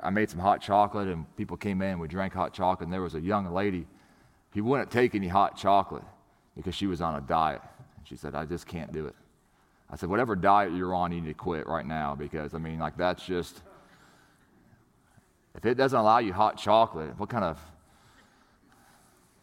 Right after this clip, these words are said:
what kind of self-sacrificing diet is, I mean, that's just not." But that's what some of you are doing, right?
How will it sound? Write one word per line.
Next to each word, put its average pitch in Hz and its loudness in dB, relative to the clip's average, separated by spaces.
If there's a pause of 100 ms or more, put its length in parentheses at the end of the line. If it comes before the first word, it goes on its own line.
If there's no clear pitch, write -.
(540)
what - -18
kind 139 -4
of - -8
self-sacrificing - 0
diet 87 4
is, 69 -6
I - -2
mean, 101 0
that's 107 4
just 87 -8
not." 78 -2 (3750)
But 110 4
that's 170 6 (600)
what - -8
some 170 4
of 147 6
you 143 6
are 123 6
doing, 127 2
right? 104 4